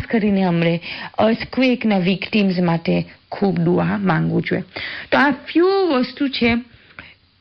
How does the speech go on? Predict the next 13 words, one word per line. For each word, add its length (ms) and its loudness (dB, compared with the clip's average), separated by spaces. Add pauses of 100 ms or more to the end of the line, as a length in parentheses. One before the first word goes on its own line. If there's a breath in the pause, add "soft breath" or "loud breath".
(360)
કે 80 4
આપણને 360 2
તૈયારી 640 2
કરવું 380 0
હોય 160 0
તો 200 -8
checklist 880 -2
છે. 120 2
મેં 200 0
કહ્યું 180 2
ને, 100 2
પાછું 440 -2
પેલ-, 460 0